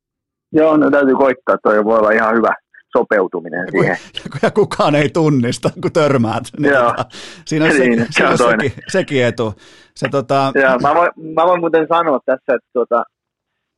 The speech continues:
Speaker 1: eh, mulle ihmiset heittelee tuota kaatumisläppää, niin <clears throat> toi <laughs> voi sanoa, että jonkun muunkin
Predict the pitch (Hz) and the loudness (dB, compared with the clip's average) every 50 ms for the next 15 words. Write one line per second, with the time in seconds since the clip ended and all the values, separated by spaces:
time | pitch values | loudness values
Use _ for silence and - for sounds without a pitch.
0 | _ _ _ _ - 95 101 98 92 - 104 - 71 78 107 110 110 113 107 101 | _ _ _ _ -20 -16 -14 -12 -12 -12 -12 -14 -16 -12 -6 -4 0 0 0 -2
1 | - _ _ _ _ _ _ _ _ _ _ - 120 117 117 110 107 107 107 - | -4 _ _ _ _ _ _ _ _ _ _ -8 -8 -6 -6 -4 -4 -4 -2 0
2 | - 107 104 - - - 110 104 98 101 98 101 101 107 104 101 101 104 90 90 | 0 0 0 0 0 0 0 0 2 0 0 0 0 0 0 0 -2 -2 -4 -4
3 | - 98 87 - - - 95 92 90 85 - _ _ _ _ _ - - - - | -2 -2 -2 -2 -2 -2 -2 -2 -2 -6 -10 _ _ _ _ _ -4 -2 -2 -2
4 | - - - 98 92 98 - - _ _ _ _ _ _ _ _ _ _ - - | -2 -2 0 2 2 2 0 -2 _ _ _ _ _ _ _ _ _ _ -10 -4
5 | - - - - - 139 117 117 117 123 - 139 131 - 151 147 147 139 143 135 | -2 0 2 2 2 2 2 2 0 2 0 0 0 2 2 2 2 4 2 4
6 | 127 127 127 123 120 | 4 4 2 2 0